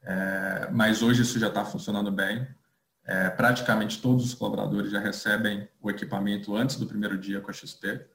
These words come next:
e no mais tardar, alguns dias depois do primeiro dia.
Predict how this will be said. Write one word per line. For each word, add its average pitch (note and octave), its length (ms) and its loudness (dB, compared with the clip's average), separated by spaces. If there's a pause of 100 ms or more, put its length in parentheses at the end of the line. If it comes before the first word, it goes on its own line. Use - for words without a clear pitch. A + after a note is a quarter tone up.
(140)
e G#2+ 60 -8
no A2 140 0
mais B2 360 4
tardar, A2 600 -2
alguns A2 340 -2
dias G#2 240 -4
depois G2+ 360 -4
do G2+ 80 -8
primeiro - 320 -8
dia. - 160 -20